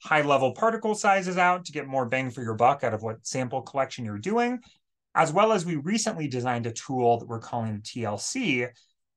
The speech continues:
that is able to interface with our liquid sampling module and control our liquid sampling module for a longer period of time and maintain liquid level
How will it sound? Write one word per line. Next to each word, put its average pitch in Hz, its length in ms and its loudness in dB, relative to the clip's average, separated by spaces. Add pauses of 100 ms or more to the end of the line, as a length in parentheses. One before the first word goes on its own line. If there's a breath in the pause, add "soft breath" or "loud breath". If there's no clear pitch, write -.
that 135 380 4
is 139 240 -2
able 180 520 2
to 156 280 -4
interface 170 600 -2
with 131 140 -2
our 117 160 0
liquid 165 360 -2
sampling 110 460 -4
module 101 600 -4 (360 soft breath)
and 127 300 0
control 160 840 4
our 127 180 0
liquid 120 300 -6
sampling 117 360 -4
module 110 460 0
for 113 160 -4
a 110 80 -2
longer 160 380 4
period 131 360 -4
of 117 100 -4
time 117 280 2
and 110 120 -2
maintain 113 500 -4
liquid 117 280 -4
level 107 360 -4